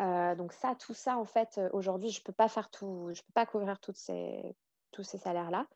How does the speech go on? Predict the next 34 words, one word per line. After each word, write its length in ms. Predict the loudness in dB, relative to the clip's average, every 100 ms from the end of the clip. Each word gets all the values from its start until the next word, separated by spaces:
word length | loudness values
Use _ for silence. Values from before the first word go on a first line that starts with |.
| -18 -18 -20 _ -2
Euh, 840 | 2 2 2 -2 -4 -2 -2 -2 -4 -8 _ _ _ _ -20 _ _ _
donc, 460 | 2 2 0 -8 -16 _ _ _ _ _ _ 2
en 160 | 8 10
attendant 400 | 10 10 8 6
que 60 |
ça 140 | 6 2
grandisse, 760 | 6 6 6 6 4 2 -8 -2
il 140 | 0 2
faut 180 | 4
que 100 | 4
je 100 | 6
donne 300 | 8 10 8
plus 640 | 6 2 4 4 2 -4 2
de 120 | 4
temps, 280 | 6 6 2 _ _ _ _
effectivement, 760 | 0 4 2 2 2 4 4 2 -4 -20 -20 _ 4
euh, 500 | 8 8 8 8 6 10
et, 400 | 12 12 12 12
euh, 140 | 12
que 160 | 12 10
j'ai 240 | 10 8
quand 160 | 6 4
même 220 | 6 6
des 180 | 4 4
activités, 640 | 2 -4 -10 -8 2 4
euh, 160 | 6 4
rémunérées 500 | 0 0 0 0 0
en 100 | 0
parallèle, 420 | 0 2 4 2
ça, 100 | -2
c'est, 320 | -6 -6 -8
ça, 160 | -6 -10
c'est 180 | -10 -10
surtout, 360 | -10 -12 -18